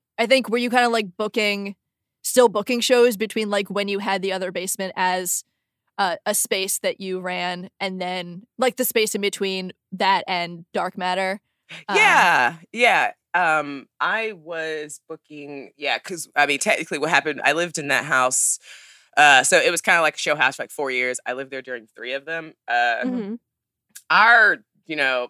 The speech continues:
Speaker 2: the person who owned our house decided to kinda pawn it off on a management company. And they came into our house and looked at our basement that was, like, covered in graffiti. <laughs>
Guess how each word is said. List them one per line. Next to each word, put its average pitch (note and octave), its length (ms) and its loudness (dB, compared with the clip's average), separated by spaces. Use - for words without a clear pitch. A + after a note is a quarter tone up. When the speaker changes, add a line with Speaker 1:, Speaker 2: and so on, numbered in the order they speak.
Speaker 2:
the C#3 80 -6
person G3+ 360 -4
who - 60 -2
owned D3+ 160 2
our C#3+ 80 4
house C#3+ 260 2
decided C3+ 360 2
to D3 80 -12
kinda C3 260 0
pawn C3+ 240 -2
it B2+ 80 0
off B2+ 220 0
on B2 120 -2
a A2 160 -4
management A#2+ 1000 -4
company. C#3 600 -6
And C3 240 2
they C3 100 2
came C#3 320 -2
into C#3 460 -2
our B2+ 160 4
house C3 300 2
and A#2+ 140 -10
looked C3+ 180 -12
at C3 60 -2
our B2+ 120 2
basement C3 500 -4
that B2+ 120 0
was, C3+ 120 -4
like, B2+ 260 0
covered C3 300 2
in C3 100 -4
graffiti. C#3 540 -2
<laughs> - 40 4